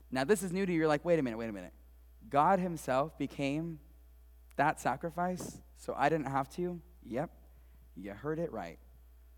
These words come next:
You see, other faiths will tell you that you have to do all the things. You have to make yourself look a certain way. You have to,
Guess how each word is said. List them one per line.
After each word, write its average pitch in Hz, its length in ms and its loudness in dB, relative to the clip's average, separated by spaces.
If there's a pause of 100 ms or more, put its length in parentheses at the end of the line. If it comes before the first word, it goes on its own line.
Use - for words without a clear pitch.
(420)
You 147 80 -10
see, 175 260 0
other 190 260 4
faiths 196 520 -2
will 151 120 -4
tell 208 320 0
you 127 460 -4 (720)
that 156 160 6
you 185 100 -2
have 190 220 4
to 156 100 -4
do 143 240 0 (100)
all 180 360 6
the 160 100 -2
things. 113 640 -4 (380)
You 196 120 4
have 190 160 6
to 143 120 -2
make 165 340 0
yourself 180 460 2
look 165 260 2
a 160 60 0
certain 127 400 -2
way. 110 180 -4
You 143 140 0
have 175 160 2
to, 156 200 6